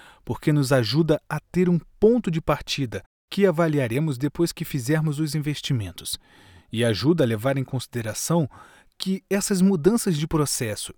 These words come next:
e todos esses ajustes que temos que fazer no novo sistema devem ser baseados em melhoras práticas internacionais.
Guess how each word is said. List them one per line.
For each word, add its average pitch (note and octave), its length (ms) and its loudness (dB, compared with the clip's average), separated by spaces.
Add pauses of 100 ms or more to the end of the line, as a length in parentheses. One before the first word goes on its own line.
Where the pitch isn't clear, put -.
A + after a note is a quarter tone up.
e C#3+ 80 -2
todos D3+ 460 4
esses A#2 280 -4
ajustes G#2+ 720 -4 (200)
que D3+ 120 0
temos D#3+ 400 0
que - 120 -6
fazer A2+ 400 -2
no A2 100 -6
novo D3 260 -4
sistema D#3+ 520 -4 (260)
devem G3 400 0
ser G#3 240 4
baseados D#3+ 640 2
em E3 80 2
melhoras D#3+ 500 0
práticas D3+ 640 -2
internacionais. D3 880 -2